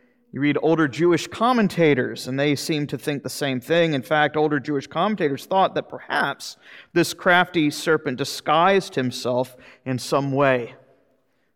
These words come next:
Purely speculative, but it is, uh, a, a, a recognition that there is something massively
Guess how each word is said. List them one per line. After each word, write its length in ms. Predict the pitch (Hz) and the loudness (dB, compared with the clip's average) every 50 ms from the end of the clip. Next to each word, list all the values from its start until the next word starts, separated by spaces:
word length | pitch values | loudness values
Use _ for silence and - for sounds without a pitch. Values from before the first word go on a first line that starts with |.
| _ | _
Purely 360 | - - 247 269 269 208 175 | -2 2 2 4 4 4 2
speculative, 880 | 143 - - - - 294 294 - - - 165 151 135 147 139 139 - - | 0 -2 -4 -2 0 0 0 0 2 2 2 2 2 2 0 -2 -2 2
but 180 | 175 165 151 156 | 2 2 4 4
it 140 | 151 147 | 2 4
is, 560 | 165 196 254 247 196 165 160 156 147 - - - - - - - - | 4 4 4 4 4 4 4 0 -2 -4 -10 -16 -18 -20 -20 -14 -6
uh, 720 | - 143 147 143 143 143 139 135 127 135 135 135 127 135 135 - | 0 2 4 4 4 4 4 4 4 4 4 4 4 2 2 2
a, 80 | 147 | 2
a, 600 | 143 135 - 127 139 - - 95 104 - 131 143 - | 0 -2 -2 -4 -4 -4 -2 -4 -4 -2 -2 0 2
a 80 | 151 151 | 2 2
recognition 720 | 147 180 214 214 - 233 165 147 156 185 214 - - 156 | 4 4 4 4 2 0 -2 0 2 2 2 0 -2 -2
that 160 | 139 131 107 | -2 -4 -4
there 240 | - - 135 147 160 | -4 0 2 2 2
is 400 | 156 175 190 214 233 233 220 - | 4 4 4 4 4 4 2 0
something 760 | - - - - 202 208 220 214 220 220 190 165 147 135 127 | -2 -4 -2 0 2 2 2 2 2 2 2 2 2 -2 -2
massively 920 | 131 156 180 190 208 220 208 - - 202 165 143 151 143 143 151 143 - | -2 0 2 2 2 2 0 -2 -2 -4 -4 -2 0 2 2 2 2 0